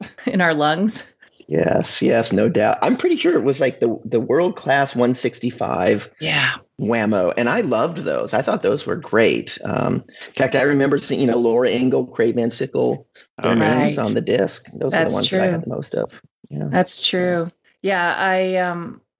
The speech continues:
Speaker 1: I'm super fortunate. I do have a video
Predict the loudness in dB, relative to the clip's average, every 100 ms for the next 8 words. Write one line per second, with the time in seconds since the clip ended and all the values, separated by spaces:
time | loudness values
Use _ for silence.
0 | _ _ -6 -4 -2 -2 0 0 0 2
1 | 0 0 -2 0 -2 0 2 2 2 -2
2 | 0 2 2 2